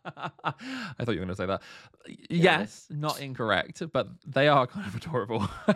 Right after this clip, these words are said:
Speaker 1: had to admit.
Speaker 2: <laughs>
Speaker 1: Um, and the elder of this village is everything. Kennelly, I believe, is how you pronounce his name.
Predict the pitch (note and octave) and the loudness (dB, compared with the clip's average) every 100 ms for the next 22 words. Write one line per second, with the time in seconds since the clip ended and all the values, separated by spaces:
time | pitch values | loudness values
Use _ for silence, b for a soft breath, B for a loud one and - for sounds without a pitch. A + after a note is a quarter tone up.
0 | - G#3 - B2 A2 D3+ C#3 D#3+ C3+ - | 4 0 2 2 4 6 6 8 6 2
1 | - C3 B2+ B2+ B2+ C3 _ D3 D3+ D#3 | 0 4 4 2 -4 -10 _ 2 2 -2
2 | D3+ - _ _ B2+ C3 C3 _ A#2 A#2+ | -8 -10 _ _ -6 -4 -4 _ 4 4
3 | D3 D#3 F3 F#3 E3+ E3+ E3 E3+ E3 D#3+ | 2 2 2 2 2 0 4 2 2 2
4 | E3 E3+ G3 G#3+ - - _ _ _ B2 | 4 6 2 0 -10 -10 _ _ _ 6
5 | A#2 G#2+ A2 - _ _ - G#2+ G2+ F#2+ | 6 4 -2 -12 _ _ 0 0 -2 -6
6 | F2 - C#3 A#2+ A2+ B2 E3 - A#2+ G#2 | -8 -6 -4 0 0 0 -2 -2 -4 -2
7 | G#2 B2 A#2 G2+ G2 A2 G#2 G#2+ G2 G2+ | -2 -2 -2 -2 0 -2 -2 -4 -2 -2
8 | C#3+ | -4